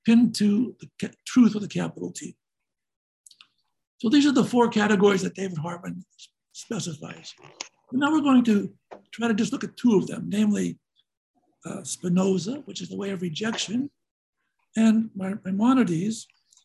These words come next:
which is the way of integration. Now, I told you before that I'm very partial to Spinoza. I like him very much.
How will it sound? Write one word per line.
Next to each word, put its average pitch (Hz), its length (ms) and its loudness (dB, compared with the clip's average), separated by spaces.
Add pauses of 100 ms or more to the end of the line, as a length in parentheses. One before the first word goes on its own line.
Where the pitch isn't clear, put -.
(220)
which 214 160 -4
is 208 80 -2
the 208 80 -10
way 220 160 0
of 214 100 -6
integration. 190 680 -10 (880)
Now, 220 140 -6
I 240 160 0
told 285 220 -2
you 285 60 -2
before 233 640 -6 (340)
that 208 80 -8
I'm 208 100 -4
very 330 160 -2
partial 226 440 -8
to 185 120 -12
Spinoza. - 640 -14 (280)
I 240 60 -10
like 240 240 -6
him 208 100 -8
very 175 220 -8
much. - 400 -16